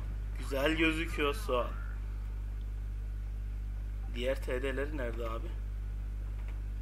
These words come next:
Arkadan vurur mu bizi? Ne diyorsunuz?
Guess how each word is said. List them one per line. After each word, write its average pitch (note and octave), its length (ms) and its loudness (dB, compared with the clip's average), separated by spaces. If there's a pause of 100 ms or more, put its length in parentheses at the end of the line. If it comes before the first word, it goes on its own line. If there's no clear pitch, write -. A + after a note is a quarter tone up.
(840)
Arkadan C3 480 0
vurur C3 200 0
mu D3+ 220 0
bizi? - 180 -2
Ne C3+ 140 -2
diyorsunuz? C3+ 520 -2